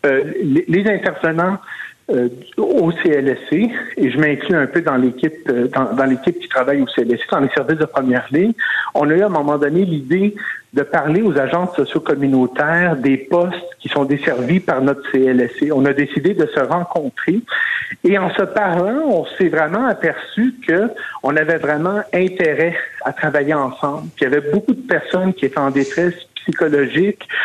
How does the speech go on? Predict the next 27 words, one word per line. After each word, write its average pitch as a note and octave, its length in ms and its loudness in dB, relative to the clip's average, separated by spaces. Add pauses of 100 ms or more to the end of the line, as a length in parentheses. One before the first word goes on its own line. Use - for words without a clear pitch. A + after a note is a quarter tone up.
(340)
auprès D3+ 400 0
desquels G3+ 400 2
les E3 100 4
policiers D3+ 580 -2
intervenaient. D3 680 0
Souvent, A3 320 2 (340)
les D4 80 4
policiers G3 360 0
intervenaient E3+ 460 0
plus A3 320 2 (540)
que, F3+ 60 2 (100)
ils D#3 340 0
interve-, F#3+ 380 0 (300)
tu A#3 100 2
sais, A3 100 -2
ces, F#3 160 0 (200)
ces D#3+ 80 2
personnes-là G3+ 760 -2
qui - 80 -2
avaient D3 160 0
des C#3+ 120 -2
problèmes D#3 260 0
de E3 160 0
santé C#3 220 -4
mentale D3 440 0
assez C#3+ 140 0
graves E3+ 380 0